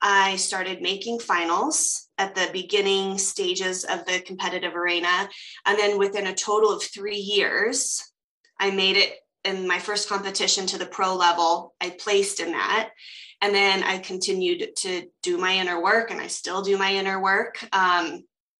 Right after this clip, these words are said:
I did a lot of beliefs even before I had a dance partner about the type of partnership we were to have,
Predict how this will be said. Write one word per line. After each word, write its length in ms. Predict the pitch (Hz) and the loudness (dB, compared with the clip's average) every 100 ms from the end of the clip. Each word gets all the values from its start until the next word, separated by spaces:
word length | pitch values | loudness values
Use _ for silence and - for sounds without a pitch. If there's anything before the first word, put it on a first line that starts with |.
| _ - - - | _ -20 -8 -2
I 160 | 185 | 0
did 180 | 190 196 | 0 0
a 60 | 190 | 4
lot 220 | 185 190 | 4 4
of 160 | 196 202 | 0 -4
beliefs 440 | 190 196 202 - | -4 -2 -2 -2
even 240 | 214 196 | -2 -2
before 420 | 175 190 - 180 190 | -4 -8 -6 0 2
I 100 | 208 | 2
had 240 | 220 214 | 2 0
a 80 | 202 | 0
dance 300 | 180 180 - | -4 -4 -4
partner 540 | - 185 233 254 302 - - - - - | -4 -2 -2 -4 -6 -12 -20 -20 -20 -8
about 220 | 190 175 | 0 0
the 80 | - | 0
type 320 | - - 190 | -4 -4 -4
of 180 | 208 220 | -6 -4
partnership 680 | 226 214 226 220 226 220 - - - _ | -2 0 0 2 2 -2 -6 -16 -18 _
we 120 | 208 | -8
were 140 | 208 208 | -4 -2
to 140 | 214 | -2
have, 640 | 208 214 208 208 202 196 | 2 4 8 8 6 0